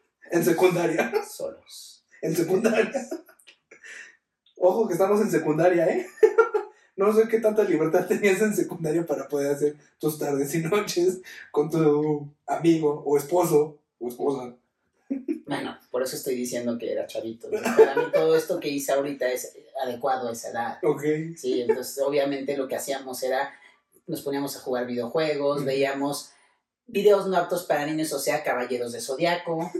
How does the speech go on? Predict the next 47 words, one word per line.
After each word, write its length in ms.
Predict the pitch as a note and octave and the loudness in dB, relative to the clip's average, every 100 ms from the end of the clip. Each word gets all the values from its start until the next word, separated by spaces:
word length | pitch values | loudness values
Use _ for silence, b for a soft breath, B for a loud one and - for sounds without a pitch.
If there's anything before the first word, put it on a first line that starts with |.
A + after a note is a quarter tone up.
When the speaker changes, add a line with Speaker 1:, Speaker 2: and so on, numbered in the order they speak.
| - F#4 F#4+ F#4 F#4 - _ - B A#3+ B _ - - | -8 -8 -8 -8 -12 -20 _ -18 B -12 B _ -12 -6
Speaker 1:
Ok, 160 | C3+ C#3+ D3 | -4 0 0
sí. 220 | - - B2+ | 0 0 4
Speaker 2:
Dragon 320 | G3+ E3+ E3 | 6 6 4
Speaker 1:
Mucha 160 | E3 D3+ | 4 4
Speaker 2:
Ball 40 | |
Z. 100 | D3 | 4
Speaker 1:
diferencia. 760 | A3+ G3 - F3+ E3+ F3 F3+ - - | 4 4 4 4 4 2 -2 -10 -14
Sí. 420 | - - A#2+ - | -6 -4 -4 -2
Speaker 2:
Sí, 200 | F#3 G3+ | 0 2
¿sabes? 300 | G3 F3+ F#3 G#3 | 6 6 6 0
Eso 280 | - G3 A#3+ | 2 2 2
que 140 | G#3 F3+ | 2 2
no 140 | G3 | 4
eran 460 | G3 G3 G3 F#3 E3 | 4 4 2 -2 -4
videos, 300 | D#3+ E3 E3 | 2 4 4
o 20 | |
sea, 200 | E3+ E3+ B B | 2 -2 B B
para 200 | F#3 - | 0 6
todos 180 | A#3+ A#3+ | 6 6
aquellos 320 | A#3 A3 A3 | 4 4 4
que 100 | F#3+ | 0
tienen 300 | - E3 F3 | 0 0 0
la 100 | D3+ | 0
mente 300 | D3 D3+ D#3 | -2 0 0
cochambrosa 580 | C#3+ C#3 C3 B2+ C3 C#3+ | -2 -2 -2 0 0 2
allá 180 | C3+ C3 | 0 0
afuera, 540 | - A#2+ B2+ C#3+ - | 0 0 0 0 -2
eh, 220 | A#2+ - _ _ _ | -6 -8 _ _ _
pues, 220 | - - | -18 -8
Speaker 1:
Muchos. 400 | - - - - | -6 -6 -12 -12
Speaker 2:
o 20 | |
sea, 160 | - - | -8 -8
no, 180 | G#2+ G#2+ | -8 -10
no 120 | A2+ | -12
soy 240 | - A#2+ A#2+ | -6 -6 -4
yo, 100 | A#2+ - _ | -8 -10 _
o 40 | |
sea, 160 | - - | -16 -8
realmente 320 | A2+ A2+ A#2+ - | -4 -4 -4 -8
estaba 260 | - A#2+ | -6 -4
hablando 320 | A#2 A2 G#2+ | -4 -6 -8
de 80 | A2+ | -8
eso. 220 | - - | -8 -10
Speaker 1:
Otros, 120 | - E3 | -10 -6
no 60 | G3 | -6
nosotros. 240 | D3+ - | -6 -2
Speaker 2:
Y, 140 | F#3 | 0